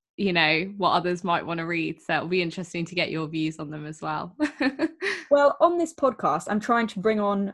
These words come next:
Speaker 2: a wide range of people to talk about what they like to read. Uh, I
Speaker 1: Mm.
Speaker 2: wanna bring on people who don't consider themselves as readers, or people that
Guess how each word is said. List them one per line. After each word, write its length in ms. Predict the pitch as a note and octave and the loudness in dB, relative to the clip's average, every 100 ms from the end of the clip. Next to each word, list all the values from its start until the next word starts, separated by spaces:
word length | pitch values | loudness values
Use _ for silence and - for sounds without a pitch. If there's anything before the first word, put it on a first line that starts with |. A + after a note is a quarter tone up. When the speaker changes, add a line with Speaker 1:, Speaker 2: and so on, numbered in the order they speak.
| - | -2
Speaker 2:
a 60 | F#3+ | 2
wide 400 | F#3 G#3 F#3+ F3+ | 4 6 4 4
range 360 | F3+ F#3 F3+ | 2 2 0
of 140 | E3+ - | -2 -4
people 400 | - F3 D#3+ D#3+ | -4 -4 -2 -4
to 120 | - | -6
talk 300 | F3+ F#3+ F#3 | -2 -2 0
about 400 | F#3 C#3+ C#3+ - - _ _ | 0 0 0 -2 -6 _ _
what 220 | F3+ F3+ | -2 2
they 120 | F3 D#3 | 2 4
like 240 | D#3+ - | 2 2
to 120 | F3+ | -4
read. 340 | E3 E3+ A3+ - _ _ _ _ - | -2 -2 -2 -8 _ _ _ _ -4
Uh, 340 | F#3+ F3 E3 D#3+ | -2 0 0 0
I 80 | F3 | 2
Speaker 1:
Mm. 40 | |
Speaker 2:
wanna 160 | F#3+ F3+ | 2 2
bring 160 | F#3+ | 0
on 160 | F3+ F3 | 0 -2
people 360 | - F3 F3 F3 | -4 -2 0 0
who 420 | F3+ D#3 D3+ - _ _ _ _ _ | 0 0 -2 -6 _ _ _ _ _
don't 220 | F#3+ F3 | 4 4
consider 320 | F#3+ F3 F#3 | 0 2 2
themselves 640 | E3 F3 E3+ F3+ E3 D#3+ E3+ | 2 -2 0 2 4 2 -2
as 120 | D#3+ | -2
readers, 680 | F3 E3 D3+ D3+ D#3+ D#3+ - _ _ - | 0 2 2 2 0 -4 -12 _ _ -2
or 120 | F3 | -2
people 440 | F3 D#3+ - E3+ | -2 -12 -6 -4
that 380 | E3 D#3+ B2 - | -2 0 -2 -2